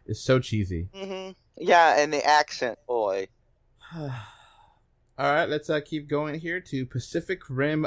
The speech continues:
Speaker 1: Uprising. I didn't watch this, but I only watched the first one. How was this movie, Jake?
Speaker 2: Uh, it's, eh. It's a disappointment compared to the first Pacific Rim.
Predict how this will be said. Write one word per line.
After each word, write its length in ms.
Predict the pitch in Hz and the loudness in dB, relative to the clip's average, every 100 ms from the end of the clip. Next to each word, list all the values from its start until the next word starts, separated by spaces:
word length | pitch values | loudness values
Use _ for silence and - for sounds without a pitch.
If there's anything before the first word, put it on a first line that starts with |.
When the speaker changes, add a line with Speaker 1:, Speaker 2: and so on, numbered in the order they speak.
| - | -2
Speaker 1:
Uprising. 960 | 135 - 117 113 104 101 101 98 95 - | -4 -2 -2 0 0 -2 -2 -2 -4 -4
I 160 | 113 143 | 0 2
didn't 240 | 185 160 | 0 0
watch 280 | 151 160 - | 0 0 0
this, 220 | 120 120 | 0 2
but 100 | 123 | 0
I 40 | |
only 120 | 120 135 | 0 0
watched 240 | 131 131 | -2 -4
the 60 | 117 | -2
first 320 | 123 123 - | -2 -2 -2
one. 300 | 101 92 107 - _ - | -2 -2 -4 -8 _ 0
How 160 | 123 | 4
was 140 | 147 147 | 4 2
this 180 | 143 117 | 0 0
movie, 180 | 101 98 | 0 2
Jake? 320 | 110 131 - _ | 0 0 -4 _
Speaker 2:
Uh, 200 | 120 107 - - | -8 -6 -8 -2
it's, 400 | 208 220 - - _ _ - | 2 2 -2 -16 _ _ -4
eh. 320 | 214 208 202 - _ _ _ _ | 2 4 2 -2 _ _ _ _
It's 340 | - 202 - - | 4 4 4 0
a 140 | 190 196 _ - | 4 4 _ 0
disappointment 920 | 214 - 190 - 190 190 165 185 - | 2 2 -4 2 4 4 4 0 -2
compared 440 | - 170 - 180 160 | -6 -4 4 4 4
to 60 | |
the 60 | 156 | -8
first 440 | - 156 156 - | 0 2 2 0
Pacific 540 | - - - 143 139 135 | -8 -6 -2 -2 -2 -8
Rim. 400 | 127 131 123 123 | -6 -4 -2 -4